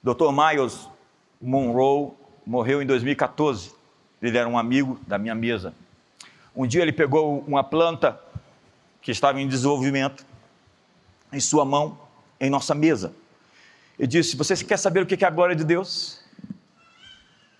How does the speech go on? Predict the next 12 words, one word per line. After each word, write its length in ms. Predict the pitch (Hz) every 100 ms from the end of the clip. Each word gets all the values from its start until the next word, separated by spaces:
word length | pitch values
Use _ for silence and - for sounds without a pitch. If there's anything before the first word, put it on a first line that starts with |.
| _
Veja 200 | 160 185
essa 160 | 190 190
planta. 480 | - 185 - - - - _ _ _ _ _ _
Ela 180 | - 170
não 140 | 185 202
está 340 | - 208 185
na 140 | 156
sua 500 | 135 - 156 143 123 - - - - _
totalidade, 640 | 175 180 165 151 202 127
na 80 | 120
sua 180 | 117 143
grandeza. 640 | 139 143 135 151 98 87